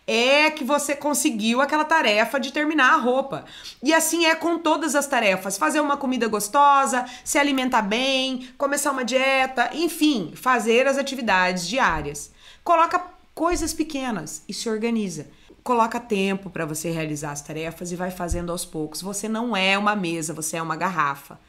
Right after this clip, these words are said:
Então faz um pouco cada dia. No final do ano vai dar trezentos e sessenta e cinco por cento, aquele um por cento vai dar um monte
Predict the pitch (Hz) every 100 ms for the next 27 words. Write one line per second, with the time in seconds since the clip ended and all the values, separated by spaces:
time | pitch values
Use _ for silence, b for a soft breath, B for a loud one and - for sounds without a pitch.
0 | b b 190 208 196 175 175 170 202 165
1 | 156 156 180 170 170 143 143 131 B B
2 | 190 180 202 208 196 202 202 202 202 190
3 | 190 185 190 185 185 185 190 - 175 180
4 | 190 170 - 180 175 170 160 156 160 175
5 | 175 185 214 202 185 190 185 180 180 143
6 | B B B - 202 196 214 220 247 240
7 | 233 - 151